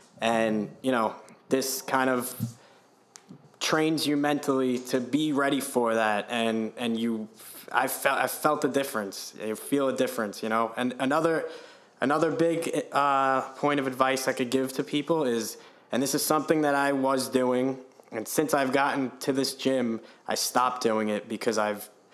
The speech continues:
the, everybody here is, makes it so much easier, is don't avoid weaknesses.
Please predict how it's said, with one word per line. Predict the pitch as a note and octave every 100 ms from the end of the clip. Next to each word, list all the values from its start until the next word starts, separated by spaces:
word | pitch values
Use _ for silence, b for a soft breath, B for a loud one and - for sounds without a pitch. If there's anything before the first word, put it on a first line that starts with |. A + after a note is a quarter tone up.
| B B -
the, | G#2+ - -
everybody | A#2+ A#2+ B2 B2+ A#2
here | B2 A#2+ A2
is, | G#2+ G#2 - -
makes | B2 A#2+ -
it |
so | - B2
much | A#2+ B2
easier, | B2+ C3+ C3+
is | B2 A2 B B B B _ _ -
don't | D3 D3+
avoid | C#3 C#3+ C#3
weaknesses. | A#2 C3 C3 A#2+ - G#2+ G2 -